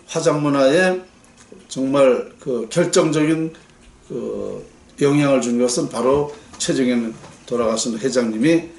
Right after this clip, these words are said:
영향이었다 하는 거. 저는 저 그래서 참 존경스럽습니다. 사실은 제가 그 회장님 돌아가셨을 적에요. 그 조상 묘 밑에 명당이 있었습니다. 사실은 거기다 권했습니다.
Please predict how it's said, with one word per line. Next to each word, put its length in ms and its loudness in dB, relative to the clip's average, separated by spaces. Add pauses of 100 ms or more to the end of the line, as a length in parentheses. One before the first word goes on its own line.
(120)
영향이었다 720 -2
하는 200 -12
거. 120 -20 (240)
저는 320 0
저 180 0
그래서 600 0
참 220 -4
존경스럽습니다. 1080 -2 (300)
사실은 420 2
제가 500 2 (1400)
그 240 4
회장님 360 0
돌아가셨을 580 0
적에요. 640 2 (640)
그 500 4
조상 360 2
묘 160 4
밑에 440 0
명당이 480 0
있었습니다. 760 -2 (400)
사실은 460 0
거기다 400 0
권했습니다. 720 -2